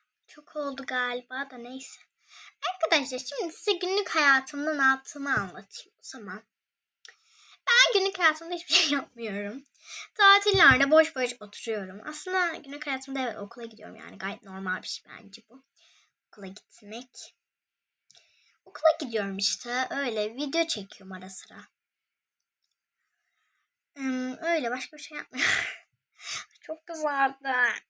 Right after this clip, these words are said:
Şurada ben gerçek aynadan. Bari tarağımdaki aynadan bakayım. Ay çok güzelmiş evet.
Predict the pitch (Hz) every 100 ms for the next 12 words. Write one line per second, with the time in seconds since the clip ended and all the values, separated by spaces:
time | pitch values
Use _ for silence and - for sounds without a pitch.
0 | _ _ - - 269 262 262 240 220 208
1 | - - - 208 208 - - - - -
2 | - - - 254 262 302 294 262 233 233
3 | 233 - 254 214 214 208 220 208 - -
4 | 214 _ _ _ _ _ _ _ _ _
5 | _ - - - - - - _ _ _
6 | - - - _ _ _ _ _ _ _
7 | _ _ - 349 - - - - 262 254
8 | 254 269 - 277 269 269 -